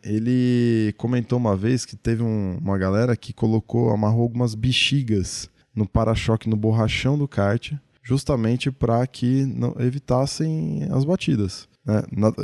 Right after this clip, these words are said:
na verdade, esse para-choque tem essa, essa finalidade, né? Agora, se ele vai funcionar ou não, veremos, né? Tem alguns dados aqui. A Tecart tem uma, uma matéria muito bacana.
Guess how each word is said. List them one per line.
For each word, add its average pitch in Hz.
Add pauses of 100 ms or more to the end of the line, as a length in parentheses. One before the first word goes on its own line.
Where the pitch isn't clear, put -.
(120)
na 107
verdade, 113
esse -
para-choque 95 (140)
tem 139
essa, 208 (280)
essa 127
finalidade, 120
né? 92
Agora, 98
se 98
ele 123 (160)
vai 98
funcionar 98
ou 90
não, 92
veremos, 95
né? 110
Tem 117
alguns 127
dados 101
aqui. 113 (100)
A 107
Tecart 120
tem -
uma, 98
uma 95
matéria 98
muito 107
bacana. 107